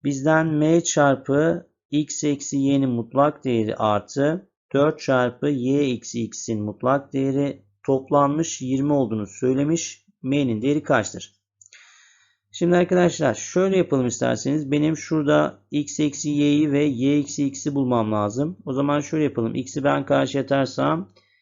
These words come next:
y eksi x'in değeri arkadaşlar ikidir.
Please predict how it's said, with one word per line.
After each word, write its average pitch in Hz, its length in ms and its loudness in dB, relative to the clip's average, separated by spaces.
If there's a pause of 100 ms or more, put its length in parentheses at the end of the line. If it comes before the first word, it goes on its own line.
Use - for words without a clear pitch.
(260)
y 147 380 2
eksi 139 300 -2
x'in 139 320 -2
değeri 135 220 2
arkadaşlar 123 840 0
ikidir. 151 640 -2